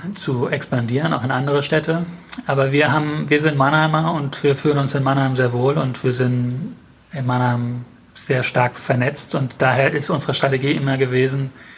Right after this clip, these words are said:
uns innerhalb von Mannheim mit neuen Angeboten,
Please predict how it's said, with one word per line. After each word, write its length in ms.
uns 300
innerhalb 440
von 140
Mannheim 360
mit 460
neuen 360
Angeboten, 880